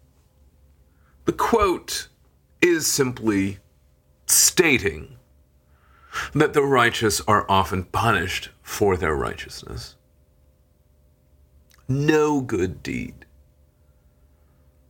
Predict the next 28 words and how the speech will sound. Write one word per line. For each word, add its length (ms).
No 180
qualification 920
there. 260
Not 240
many 360
good 280
deeds 380
are 140
punished. 560
The 180
quote 240
is 100
also 260
not 180
stated 360
positively. 880
Good 260
deeds 260
are 240
punished. 380
No 180
good 260
deed 340
goes 340
unpunished. 600
Look 60
at 80
this 180